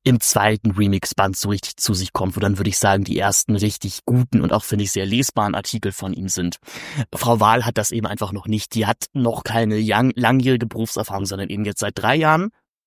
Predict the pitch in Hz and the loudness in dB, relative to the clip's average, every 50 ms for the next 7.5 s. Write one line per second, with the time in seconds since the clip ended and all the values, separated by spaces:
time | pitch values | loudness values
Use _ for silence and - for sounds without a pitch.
0 | _ _ _ _ _ _ 131 131 113 135 120 123 113 110 - - 107 - - 90 | _ _ _ _ _ _ -2 -2 0 0 2 2 0 0 2 -2 -2 -2 -2 -6
1 | 95 95 - - - 92 92 87 - - - - - - - - - - 120 117 | -6 -8 -10 -8 -6 -6 -6 -6 -8 -14 -20 -20 -18 -18 -20 -10 -2 0 2 2
2 | 113 113 - 120 - 135 135 131 123 123 117 117 117 117 113 113 - - - 117 | 2 0 0 -2 0 0 2 2 2 2 2 4 4 4 2 2 0 -4 -6 -6
3 | 104 - - 113 - - - - 127 127 110 - - 107 95 - - - - _ | -6 -2 -2 -4 -4 -4 -2 0 2 2 2 2 -2 -2 -2 -2 -6 -10 -12 _
4 | _ - 107 92 - - - - 104 104 - 98 92 90 - - - - 98 92 | _ -2 -2 -2 -2 -6 -4 -2 0 0 0 0 0 0 0 0 -2 -2 -4 -2
5 | 92 90 87 - - 87 - 92 80 - - - - - - - - - - - | 0 0 -2 -2 -8 -10 -8 -6 -4 -4 -4 -6 -8 -10 -16 -18 -18 -18 -4 -2
6 | 117 117 95 107 123 123 - - 120 120 117 107 110 120 120 110 - 120 107 - | 0 0 2 2 2 2 2 2 0 2 2 2 2 2 2 2 2 -2 -2 0
7 | 120 113 117 131 139 - - - - - | 2 4 4 4 2 0 -6 -8 -10 -10